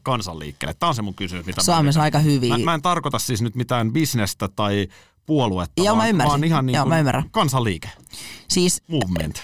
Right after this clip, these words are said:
Speaker 2: no Suomessahan, no siis tällä hetkellä koen, että et, et, et, et paras, mitä mä voin tehdä, niin on silleen antaa huomioon niinku Setalle ja, ja tota, niinku ylipäätään ka-,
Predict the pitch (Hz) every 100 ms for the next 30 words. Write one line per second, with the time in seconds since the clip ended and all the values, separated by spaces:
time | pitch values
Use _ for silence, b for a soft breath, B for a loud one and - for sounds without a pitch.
0 | - 180 220 185 - 175 170 - 180 175
1 | 175 - - - - 175 160 - 143 139
2 | 139 - _ _ - - 151 143 139 135
3 | - 127 113 131 - 143 - - - 131
4 | 139 127 127 127 127 123 117 120 131 120
5 | 120 120 107 104 117 - 139 107 95 -
6 | - - - 117 - 55 55 - - b
7 | b b - - - - 123 - - -
8 | 64 104 92 - 117 - 123 - -